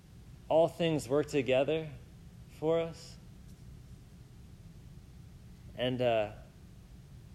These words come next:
I think it's important to know that the promises you don't read in the Bible aren't gonna come to you in the time that you need them.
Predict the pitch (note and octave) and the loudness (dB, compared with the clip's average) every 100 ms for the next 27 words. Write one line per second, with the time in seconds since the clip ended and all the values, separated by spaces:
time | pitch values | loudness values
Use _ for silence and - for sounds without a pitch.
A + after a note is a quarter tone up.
0 | - - - - C3 E3 F#3 D#3 C#3 - | -16 -16 -16 -10 -4 0 0 0 -2 0
1 | D#3+ C#3+ B2+ C3 C3+ B2+ A2+ - - - | -2 0 0 2 4 2 0 -10 -16 -18
2 | - - - C3 - F3+ G#3+ G#3+ G#3+ D#3+ | -18 -12 -4 -4 0 2 2 0 -4 -2
3 | D3 A2+ C3 D3+ B2+ B2 B2 C#3+ D3 - | -2 0 2 2 0 -4 0 0 0 -8
4 | - - C3+ C3 A2 A2+ B2 C#3+ D3 C3+ | -14 -2 2 4 4 4 4 4 0 -2
5 | - - - - - - - - D#3 F#3+ | -14 -16 -16 -16 -16 -16 -4 2 4 6
6 | D#3 - D#3+ E3+ E3 B2+ A#2+ A2 G2+ G#2+ | 4 2 2 4 4 0 0 0 -2 -6
7 | - - - - - - - - - - | -14 -16 -16 -16 -16 -18 -18 -18 -16 -10
8 | B2 A#2+ - C3 C3 A#2+ - A2+ G2+ G#2 | -6 -6 -2 0 0 -2 -4 -6 -4 -4
9 | G#2 - | -6 -10